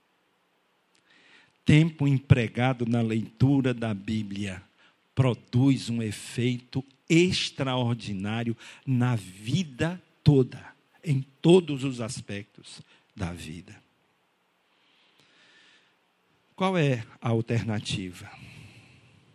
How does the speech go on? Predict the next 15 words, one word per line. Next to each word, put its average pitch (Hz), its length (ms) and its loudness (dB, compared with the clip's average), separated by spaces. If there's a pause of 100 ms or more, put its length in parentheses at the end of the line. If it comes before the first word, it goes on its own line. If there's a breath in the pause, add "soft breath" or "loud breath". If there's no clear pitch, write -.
(760 loud breath)
A 104 140 -4
dor 117 300 0
da 107 140 -2
disciplina 123 760 -2
custa 120 380 -8
bem 127 260 -2
menos 117 880 -4 (440 soft breath)
do 117 200 -4
que - 200 -4
a 107 100 -2
dor 113 420 2
do 117 420 0 (240)
arrependimento. 104 1120 -6 (1800 loud breath)
Não 131 180 4
chega 143 600 -2